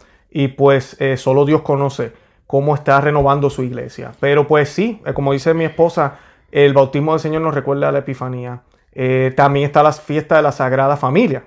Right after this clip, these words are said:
que eso ya es en el calendario tradicional. Eh, lo mismo, nos siguen recordando a Jesús, a la familia, a la, a la manifestación de Él.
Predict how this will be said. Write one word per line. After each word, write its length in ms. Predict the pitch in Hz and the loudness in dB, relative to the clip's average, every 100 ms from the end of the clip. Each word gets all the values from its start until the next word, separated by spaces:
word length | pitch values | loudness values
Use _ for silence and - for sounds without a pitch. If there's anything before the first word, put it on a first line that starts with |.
| - | -10
que 120 | 127 | -10
eso 140 | 120 139 | -6 -2
ya 100 | 139 | -2
es 40 | |
en 40 | 147 | -2
el 80 | |
calendario 400 | - 131 131 135 139 | -2 -4 -2 -4 -6
tradicional. 640 | 131 127 135 139 135 131 _ _ _ - | -6 -6 -4 -2 -2 -6 _ _ _ -2
Eh, 280 | 127 131 131 | 0 2 2
lo 140 | 127 | 2
mismo, 360 | 139 139 120 123 147 | 2 0 -2 -6 -4
nos 160 | 135 | -4
siguen 180 | 143 165 | 0 0
recordando 480 | 175 170 147 147 156 | 0 0 2 2 2
a 60 | 123 | 0
Jesús, 580 | 113 - 160 190 202 | -4 -6 -2 0 0
a 60 | 151 | -2
la 80 | 123 | -6
familia, 800 | 123 123 156 180 170 160 160 - - _ | -6 -4 -2 0 0 0 0 -4 -20 _
a 220 | - 131 | 0 2
la, 160 | 131 131 | 4 2
a 200 | - 131 | 2 0
la 120 | 131 | 0
manifestación 720 | 131 131 127 127 123 - 123 131 | 0 -2 -4 -6 -6 -6 -4 -2
de 200 | 131 | -2
Él. 120 | 123 | -4